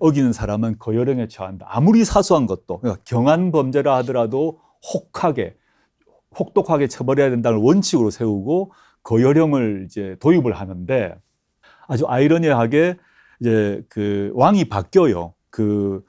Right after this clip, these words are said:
효공이 죽고 난 뒤에 해왕이 즉위하는데 상황-, 상황이 해왕하고 사이가 안 좋아지니까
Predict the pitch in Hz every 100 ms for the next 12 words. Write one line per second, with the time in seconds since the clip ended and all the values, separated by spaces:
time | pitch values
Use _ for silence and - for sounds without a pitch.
0 | - - 127 151 170 156 175 160 131 120
1 | 110 - 135 127 143 156 151 127 113 120
2 | 107 101 98 135 143 - 127 127 139 147
3 | 156 - - 120 123 - 151 151 151 160
4 | 175 - _ _ - - 131 147 147 151
5 | 160 139 - 165 135 101 98 101 127 135
6 | 135 117 107 131 156